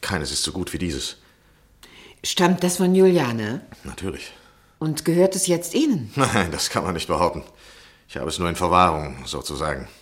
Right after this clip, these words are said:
Speaker 2: Lassen Sie es mich einmal genau ansehen. Was für ein besonders gut aussehender junger Mann.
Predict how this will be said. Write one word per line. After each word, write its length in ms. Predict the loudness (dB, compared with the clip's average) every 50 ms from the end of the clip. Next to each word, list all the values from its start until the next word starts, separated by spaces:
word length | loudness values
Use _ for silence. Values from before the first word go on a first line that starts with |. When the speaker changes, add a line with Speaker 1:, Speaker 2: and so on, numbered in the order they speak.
| _ _ _ _ _ _ _ _ _ _ -20 -20 -20 -16 -8 -4
Speaker 2:
Lassen 280 | -2 -2 0 0 0
Sie 60 | 0 0
es 100 | 0 0
mich 180 | 0 2 2
einmal 220 | 2 2 2 0 0
genau 320 | 0 0 0 0 0 -2
ansehen. 560 | -2 -4 -6 -6 -6 -8 -10 -10 -10 -12 -14 _ _ _ _ _ _ _ _ _ _ _ _ _ _ _ _ _ _ _ _ _ _ _ _ _ _ _ _ _ _ _ _ _ _ _ _ -14
Was 140 | -12 -12 -10
für 80 | -10
ein 180 | -10 -10 -10 -10
besonders 800 | -10 -10 -8 -6 -6 -4 -4 -4 -4 -4 -4 -6 -6 -8 -10 -10
gut 360 | -6 -4 -4 -4 -4 -6 -8 -8
aussehender 560 | -8 -8 -8 -8 -8 -6 -6 -6 -6 -6 -8
junger 340 | -8 -6 -8 -8 -8 -8 -8
Mann. 260 | -10 -10 -12 -12